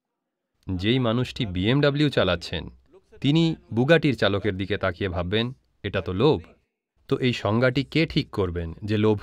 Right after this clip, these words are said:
কি? আমি বলছি, আপনি যখন একবার মার্কেট ইকোনমিকে নির্বাচন করেছেন, তখন আর ওই শব্দটির কোনো জায়গা নেই আপনার জীবনে।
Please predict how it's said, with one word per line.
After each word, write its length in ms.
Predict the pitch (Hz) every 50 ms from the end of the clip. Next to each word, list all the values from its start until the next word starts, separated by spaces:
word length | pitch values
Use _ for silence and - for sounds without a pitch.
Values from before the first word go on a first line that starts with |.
| - -
কি? 280 | 147 131 101 87 - - _ _ _ _ _ _ _ _ _ _ _ _ _ _ _ _ -
আমি 240 | 95 101 127 135
বলছি, 380 | 127 135 135 127 - - 151 147 -
আপনি 240 | 101 - - 123 117
যখন 260 | 120 113 - - 123
একবার 380 | 104 98 - 113 120 120 110
মার্কেট 440 | 95 87 90 92 - - 135 127 -
ইকোনমিকে 520 | - 117 - 131 127 127 127 131 - 135 117
নির্বাচন 500 | 101 95 92 92 110 107 - 120 117 107
করেছেন, 520 | - 101 110 127 117 - 107 82 76 80
তখন 400 | - - - - - - 135 139 -
আর 160 | 107 113 117 - -
ওই 180 | 110 113 117
শব্দটির 600 | 113 - - 107 104 113 117 143 123 107 90 85
কোনো 220 | - 120 123 123 107
জায়গা 360 | 98 101 110 131 135 143 135
নেই 200 | 104 85 87 87
আপনার 260 | 92 85 101 95 87
জীবনে। 360 | 90 92 82 78 76 71 67